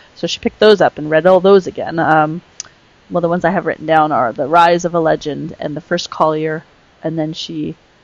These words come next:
I think she's still working on The Coming of Hoole. I don't think she's finished it. She, she seems to have gotten off track the last few days 'cause she's been so into other projects.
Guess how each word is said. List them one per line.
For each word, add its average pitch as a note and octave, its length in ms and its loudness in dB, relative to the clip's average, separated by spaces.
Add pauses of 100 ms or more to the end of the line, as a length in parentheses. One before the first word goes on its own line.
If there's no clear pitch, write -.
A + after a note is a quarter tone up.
(140)
I F#3+ 80 -6
think - 180 2
she's B3+ 180 0
still B3 280 4
working G3+ 340 2
on D#3 100 -2
The C3+ 80 -6
Coming F3 340 -2
of E3 140 -8
Hoole. E3 280 -2
I D3 60 0
don't D#3+ 160 -4
think F3 140 -10
she's - 200 -14
finished - 380 -12
it. - 140 -14
She, - 260 -12
she - 160 -14
seems F3 240 -12
to - 80 -10
have C#3 60 -10
gotten - 220 -2
off - 120 -12
track - 280 -6
the - 60 -8
last - 200 -6
few E3 100 -8
days D#3+ 240 -2
'cause E3 160 -14
she's - 160 -16
been D3+ 140 -12
so D#3 180 -6
into D3 300 -12
other - 160 -14
projects. - 440 -10